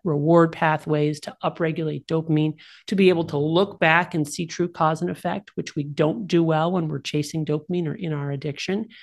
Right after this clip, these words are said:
So the vast majority of folks who can get to those thirty days, even if they plan to drink again, they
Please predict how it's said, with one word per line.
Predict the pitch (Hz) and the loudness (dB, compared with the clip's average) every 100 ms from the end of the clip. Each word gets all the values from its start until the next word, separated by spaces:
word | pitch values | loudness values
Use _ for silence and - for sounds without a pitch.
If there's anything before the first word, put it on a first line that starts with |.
| - - - | -20 -20 -10
So | - 214 202 | 0 2 2
the | 185 | 0
vast | 175 202 262 - | 0 0 0 -2
majority | 269 254 214 | -2 0 0
of | 185 | 0
folks | 196 185 | 0 -2
who | - 202 | -4 -6
can | 208 165 147 | -2 -2 0
get | 160 - | -2 -4
to | - | -4
those | 233 247 247 | -2 -2 -4
thirty | - 233 233 | -4 -2 0
days, | 233 233 220 294 | 0 0 -2 0
even | 254 285 | 2 4
if | 302 285 | 4 4
they | 220 196 | -2 -4
plan | - 185 175 | -2 -2 -2
to | 165 | -2
drink | 147 160 202 | -2 -2 -2
again, | 160 147 139 147 - - _ _ - | 0 0 2 0 -4 -20 _ _ -4
they | 214 | -4